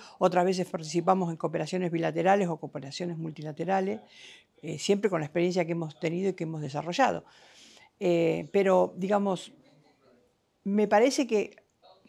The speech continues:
esas cosas que son técnicas, eminentemente técnicas, son importantes, pero después las, los temas relacionados con la gestión, cómo gestionar y cómo decidir, son también importantes, porque hacen a que luego sea exitoso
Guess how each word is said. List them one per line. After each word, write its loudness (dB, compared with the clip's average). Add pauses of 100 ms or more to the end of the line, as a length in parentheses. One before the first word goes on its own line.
(320)
esas 2
cosas 0
que 4
son -2
técnicas, 2
eminentemente 2
técnicas, -2
son 0
importantes, -2
pero 0
después -2 (560)
las, -10 (180)
los -6
temas 0
relacionados -2
con -2
la -4
gestión, -2 (160)
cómo 2
gestionar -4
y -4
cómo -4
decidir, -2 (1040)
son 0
también -4
importantes, -12 (240)
porque 0
hacen 0
a -2
que -2
luego 4
sea 0
exitoso -4